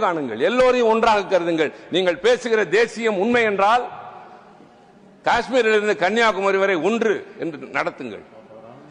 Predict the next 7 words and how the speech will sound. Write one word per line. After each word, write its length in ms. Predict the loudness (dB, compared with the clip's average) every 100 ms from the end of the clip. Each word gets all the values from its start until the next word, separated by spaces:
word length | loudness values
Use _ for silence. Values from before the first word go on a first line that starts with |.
| -16 -2 2
எல்லோரையும் 420 | 4 4 4 4
ஒன்றாக 280 | 4 2 2 0
நடத்துங்கள், 420 | -2 -2 0 2 2
எல்லா 160 | 4 4
மொழிகளையும் 420 | 4 4 4 4 4
ஒன்றாக 260 | 2 2 0
நடத்துங்கள், 440 | -2 -4 -6 -6